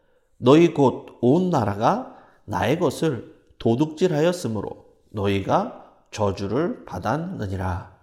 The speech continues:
아멘. 하나님께서는 이스라엘 백성들이 하나님의 것을 도둑질하였다고 책망하셨는데,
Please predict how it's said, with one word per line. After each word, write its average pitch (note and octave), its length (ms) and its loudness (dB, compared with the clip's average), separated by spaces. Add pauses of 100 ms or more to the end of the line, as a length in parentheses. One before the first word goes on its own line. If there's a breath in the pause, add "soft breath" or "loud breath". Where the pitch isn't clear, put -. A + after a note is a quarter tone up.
(240)
아멘. F#2+ 420 -10 (1700)
하나님께서는 C#3+ 1000 -2 (140)
이스라엘 B2 500 0
백성들이 G#2+ 920 -8 (180)
하나님의 D3 580 -4
것을 D3+ 560 -6 (200)
도둑질하였다고 A#2 1500 -4 (120)
책망하셨는데, C3 1300 -8